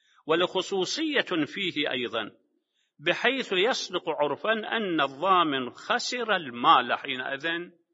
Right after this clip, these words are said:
بحيث يصدق عرفًا أن هذا الضامن خسر هذا المال، وإنما أتى شخص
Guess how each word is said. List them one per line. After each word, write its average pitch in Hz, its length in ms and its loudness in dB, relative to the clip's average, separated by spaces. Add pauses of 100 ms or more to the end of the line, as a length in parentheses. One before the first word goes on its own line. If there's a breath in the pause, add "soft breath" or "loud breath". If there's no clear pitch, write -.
(200)
بحيث 160 400 2
يصدق 170 460 -2
عرفًا 131 360 -2
أن 175 400 -2
هذا 160 380 4
الضامن 190 600 2 (520)
خسر 190 500 6
هذا 127 360 2
المال، 123 420 2 (400 soft breath)
وإنما 143 840 2
أتى 165 180 0
شخص - 420 -4